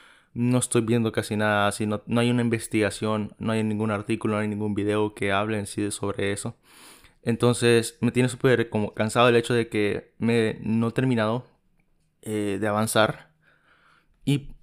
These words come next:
por ende no he tenido, no han-, no hemos tenido un nuevo episodio en el que vos y yo hablamos y nos escuchamos. Así que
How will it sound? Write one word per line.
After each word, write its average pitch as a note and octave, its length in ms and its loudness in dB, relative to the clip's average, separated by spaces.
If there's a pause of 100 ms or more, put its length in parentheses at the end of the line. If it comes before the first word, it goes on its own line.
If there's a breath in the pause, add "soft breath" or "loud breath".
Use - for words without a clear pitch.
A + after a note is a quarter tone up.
por C#3 160 4
ende A#2+ 240 2
no A2 260 2
he A2 40 0
tenido, G#2+ 400 2 (160)
no A2 140 -2
han-, A2+ 300 -2
no A#2+ 160 2
hemos C#3+ 200 0
tenido G#2+ 220 2
un G#2+ 40 2
nuevo G#2+ 140 2
episodio G#2+ 480 0
en A2 100 0
el G#2 120 -4
que - 340 -4 (240)
vos A2 260 -2
y G#2 80 0
yo G2+ 120 2
hablamos A#2 480 0 (500)
y A2+ 120 0
nos G#2 120 -2
escuchamos. A#2+ 560 -6 (680 loud breath)
Así A#2+ 240 -4
que A#2+ 480 -2